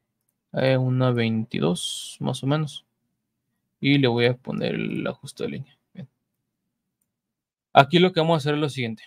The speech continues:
Le vamos a indicar al sistema que vamos a crear un nuevo objeto, que es el web client, y vamos a descargar el, el P S uno.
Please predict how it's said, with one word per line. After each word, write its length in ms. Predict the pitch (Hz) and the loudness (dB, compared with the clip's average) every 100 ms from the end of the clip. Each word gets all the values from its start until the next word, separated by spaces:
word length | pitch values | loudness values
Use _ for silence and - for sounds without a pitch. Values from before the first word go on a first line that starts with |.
| _ | _
Le 140 | 131 | 4
vamos 280 | 147 175 190 | 6 6 2
a 20 | |
indicar 320 | 180 170 156 | -2 -4 -2
al 120 | 156 156 | -4 -4
sistema 500 | 156 - 139 143 143 | -10 -8 -6 -6 -6
que 160 | 127 | -4
vamos 240 | 120 131 135 | -4 -4 -8
a 60 | |
crear 240 | 127 117 117 | -8 -6 -4
un 100 | 123 | -2
nuevo 160 | 127 | -2
objeto, 460 | 135 143 143 143 175 | -4 -4 -6 -6 -14
que 140 | - | -12
es 120 | 117 | -12
el 100 | 123 | -10
web 200 | 117 123 - | -4 -4 -4
client, 320 | 139 143 160 - | -4 -4 -6 -8
y 120 | 127 | -2
vamos 300 | 127 139 143 | -2 -2 -4
a 20 | |
descargar 480 | 139 131 - 117 120 | -6 -6 -10 -6 -4
el, 220 | 127 135 - | -2 -4 -4
el 320 | 117 113 113 - | -4 -4 -6 2
P 140 | 135 | 2
S 180 | 135 143 | 2 -2
uno. 320 | 127 113 104 | -2 -4 -8